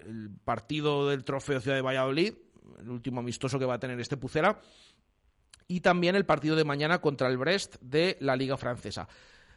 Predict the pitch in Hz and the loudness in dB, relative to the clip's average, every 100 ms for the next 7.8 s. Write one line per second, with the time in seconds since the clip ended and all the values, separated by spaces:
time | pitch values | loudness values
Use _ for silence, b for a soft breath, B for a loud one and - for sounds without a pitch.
0 | b - 156 170 - 151 147 147 139 - | b -2 0 0 0 2 4 4 2 2
1 | 185 214 220 - 208 226 196 196 160 185 | 2 4 2 0 -4 -4 0 0 2 4
2 | 202 214 202 - 175 156 160 180 156 151 | 6 6 4 2 -2 2 6 6 4 2
3 | 190 208 180 160 165 143 147 165 208 247 | 2 2 2 0 0 0 4 6 6 4
4 | - - - 175 160 160 160 170 175 165 | 2 -8 -2 6 6 6 4 4 2 2
5 | 135 101 - b b b _ - 165 170 | 0 0 -12 b b b _ 2 4 4
6 | 175 156 220 233 220 220 208 170 208 214 | 2 2 2 2 4 4 4 4 4 6
7 | 190 175 160 139 190 160 95 | 4 4 2 4 6 6 2